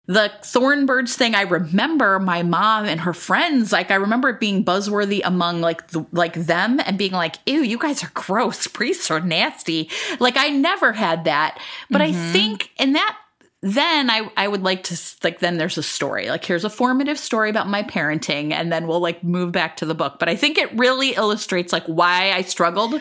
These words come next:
Speaker 2: I don't think we can discuss this book without talking about this
Speaker 1: Yeah,
Speaker 2: stuff.
Speaker 1: like, the personal stuff is, so when my son was, like, six or seven,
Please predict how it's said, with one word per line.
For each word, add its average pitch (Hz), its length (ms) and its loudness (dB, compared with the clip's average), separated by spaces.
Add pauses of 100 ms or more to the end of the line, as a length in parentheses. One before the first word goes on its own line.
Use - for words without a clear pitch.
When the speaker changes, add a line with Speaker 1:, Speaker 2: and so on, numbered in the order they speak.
(120)
Speaker 2:
I 277 100 2
don't 392 260 0
think 403 200 -2
we 359 100 2
can 311 160 -2
discuss 233 440 0
this 220 160 -4
book 170 240 -2
without 151 260 -2
talking 143 400 -4
about 110 340 -6
this 127 220 -8
Speaker 1:
Yeah, 220 460 2
Speaker 2:
stuff. 170 100 -2
Speaker 1:
like, 185 160 -2
the 185 80 -2
personal 214 360 -2
stuff 151 360 -4
is, 214 480 -4 (560)
so 247 720 0 (360)
when 214 320 0
my 226 340 2
son 208 580 0
was, 170 280 -2
like, 151 300 -4
six - 380 -6
or - 80 -6
seven, 131 640 -6